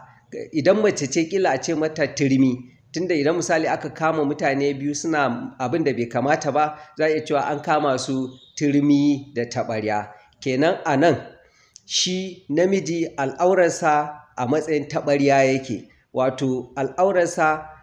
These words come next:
a, a taƙaice za a iya ɗaukansa a, a da suna, za a kiransa da suna mazakuta. Kasancewar yana ɗauke da wannan mazakuta,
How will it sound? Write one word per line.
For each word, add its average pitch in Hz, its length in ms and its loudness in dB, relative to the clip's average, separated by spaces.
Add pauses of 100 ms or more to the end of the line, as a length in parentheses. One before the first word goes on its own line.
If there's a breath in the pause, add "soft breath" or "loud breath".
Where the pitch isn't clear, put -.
(160 loud breath)
a, 131 400 2
a 131 100 -4
taƙaice 139 380 -4
za 180 100 2
a 170 60 6
iya 156 140 -2
ɗaukansa 139 720 0
a, 110 320 -2
a 127 100 -2
da 117 160 -2
suna, 147 400 2
za 165 100 4
a 156 80 4
kiransa 143 320 -2
da 113 80 -4
suna 135 300 0
mazakuta. 117 800 -2 (360 loud breath)
Kasancewar 185 640 4 (220)
yana 165 300 4
ɗauke 135 300 -2
da 135 80 0
wannan 147 300 2
mazakuta, 131 840 -2